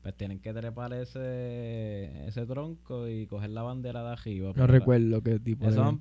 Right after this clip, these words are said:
Speaker 1: pa-,
Speaker 2: algo
Speaker 1: eh,
Speaker 2: así era.
Speaker 1: hace tiempo no se hace eso. Este, yo no me acuerdo cómo se llamaba nadie. Yo era, yo era, yo era bien pequeño, tenía como
Speaker 2: Yo no me acuerdo
Speaker 1: ocho
Speaker 2: tampoco.
Speaker 1: años o algo así cuando lo hacían.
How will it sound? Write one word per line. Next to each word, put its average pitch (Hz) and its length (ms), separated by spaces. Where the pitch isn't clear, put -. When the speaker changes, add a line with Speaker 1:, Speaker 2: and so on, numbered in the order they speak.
Speaker 1:
pa-, 101 40
Speaker 2:
algo 110 180
Speaker 1:
eh, - 20
Speaker 2:
así 113 220
era. 113 240
Speaker 1:
hace 139 200
tiempo 139 380
no 120 100
se 120 140
hace 110 400
eso. 104 340
Este, 98 840
yo 95 160
no 117 80
me 135 120
acuerdo 101 440
cómo 98 200
se 101 160
llamaba 95 320
nadie. 92 200
Yo 92 60
era, 107 200
yo 98 180
era, 98 340
yo 95 80
era 90 120
bien 98 120
pequeño, 85 480
tenía 78 260
como - 120
Speaker 2:
Yo 120 140
no 120 100
me 113 140
acuerdo 113 220
Speaker 1:
ocho 104 260
Speaker 2:
tampoco. 98 260
Speaker 1:
años 104 180
o - 60
algo 98 220
así 95 180
cuando 95 280
lo 85 80
hacían. 85 300